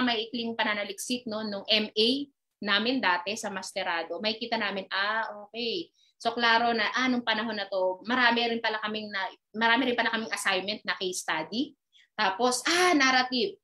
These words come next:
At marami rin palang descriptive, no? Ah, kailangan lang natin makita saan, ano ang lumalapat mula doon sa ating, ah, paksa at saka uri ng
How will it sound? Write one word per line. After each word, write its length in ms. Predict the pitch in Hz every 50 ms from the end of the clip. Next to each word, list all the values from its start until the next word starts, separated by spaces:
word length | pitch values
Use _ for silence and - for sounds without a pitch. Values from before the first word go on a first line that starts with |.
| _ -
At 160 | 214 233 -
marami 400 | 269 247 226 220 208 214 214 214
rin 160 | 208 208 - 202
palang 240 | 196 190 190 190
descriptive, 640 | 190 - - - 180 175 165 - _ - 180 180 - - 170
no? 240 | 165 165 165 165 _ _ _ _ _ _ _ _ -
Ah, 360 | 233 240 233 220 220 220 226 220 -
kailangan 360 | - 311 277 277 277 277 277
lang 160 | 262 262 262 254
natin 240 | 233 233 - 240
makita 400 | 240 220 - 240 208 196 - 196
saan, 320 | 190 - - - 233 226 220 170 - _ - 240
ano 240 | 254 247 262 262
ang 160 | 208 254 240 226
lumalapat 640 | 220 226 226 214 214 202 190 185 - 196 190 185
mula 280 | - 196 190 190 180 180 185
doon 200 | 185 180 190 190
sa 280 | - - 185 180 175
ating, 520 | 170 - 180 170 170 170 170 170 170 170 151 -
ah, 360 | 175 170 156 156 151 156 151 147 - _ _ _ _
paksa 540 | - 214 - - - - 233 208 - - -
at 120 | - -
saka 240 | - - - - 202
uri 280 | 202 190 190 180 180
ng 320 | 175 165 156 160 175 220